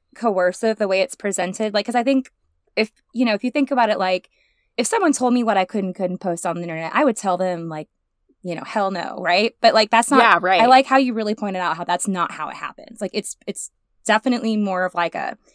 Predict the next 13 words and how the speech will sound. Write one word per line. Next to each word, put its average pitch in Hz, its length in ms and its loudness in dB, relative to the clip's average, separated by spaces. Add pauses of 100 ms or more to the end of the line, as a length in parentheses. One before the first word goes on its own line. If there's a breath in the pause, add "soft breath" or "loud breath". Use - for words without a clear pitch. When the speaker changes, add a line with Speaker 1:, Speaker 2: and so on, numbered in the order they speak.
(160)
Speaker 1:
and 269 120 6
it, - 80 2
and 277 100 6
it 285 80 2
could 294 140 -6
even 294 160 2
just 254 180 -6
be, 214 200 -6
like, 180 120 -2
a 180 60 -10
highly 175 540 -8
sug-, - 280 -14 (420)
uh, 165 280 0